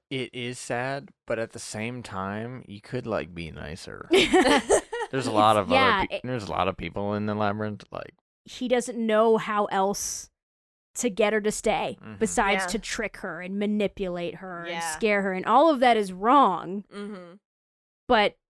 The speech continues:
Speaker 2: he doesn't know it 'cause he's the villain, you know? The,
Speaker 3: Yeah.
Speaker 2: the villains are heroes of their own story, and this is a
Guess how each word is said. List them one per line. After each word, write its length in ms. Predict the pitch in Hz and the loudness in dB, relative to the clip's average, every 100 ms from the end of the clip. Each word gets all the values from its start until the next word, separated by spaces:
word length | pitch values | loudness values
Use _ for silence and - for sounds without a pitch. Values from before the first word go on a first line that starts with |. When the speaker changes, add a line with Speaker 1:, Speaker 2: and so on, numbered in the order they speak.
| _ _ | _ _
Speaker 2:
he 320 | - - 262 233 | -18 -8 -4 2
doesn't 540 | 220 202 208 185 - | 2 2 -2 -4 -6
know 640 | 196 202 202 208 214 196 | -4 -2 2 4 6 4
it 220 | 165 160 _ _ - | 2 -10 _ _ -8
'cause 200 | 247 220 | -6 -4
he's 180 | 240 220 | -2 -2
the 80 | 330 | 2
villain, 320 | 427 240 190 | 4 4 4
you 80 | 262 | 4
know? 300 | 202 240 247 | 6 6 2
The, 120 | - - | -4 -2
Speaker 3:
Yeah. 220 | 403 311 | 2 2
Speaker 2:
the 80 | 302 | 4
villains 360 | 339 302 277 254 | 4 4 4 2
are 60 | |
heroes 420 | 254 254 226 214 208 | 0 0 2 2 0
of 100 | 196 | -2
their 200 | 202 196 | -2 0
own 120 | 190 | -4
story, 500 | - 269 226 170 156 | 0 0 0 -2 -8
and 160 | 180 | -8
this 180 | 185 - | -8 -6
is 140 | 214 196 | -6 -2
a 180 | 202 | -2